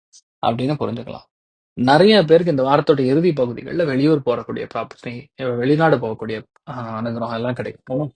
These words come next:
ஹெல்த் மட்டும் கொஞ்சம் கவனமா பார்த்துக்கணும். முக்கியமான விஷயங்களே ஹெல்த் தான்.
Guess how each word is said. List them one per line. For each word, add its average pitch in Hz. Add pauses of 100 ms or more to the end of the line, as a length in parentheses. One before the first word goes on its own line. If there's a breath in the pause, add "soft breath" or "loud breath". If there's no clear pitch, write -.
(100)
ஹெல்த் 185
மட்டும் 147
கொஞ்சம் 127
கவனமா 117
பார்த்துக்கணும். 113 (640)
முக்கியமான 143
விஷயங்களே 123
ஹெல்த் 123
தான். -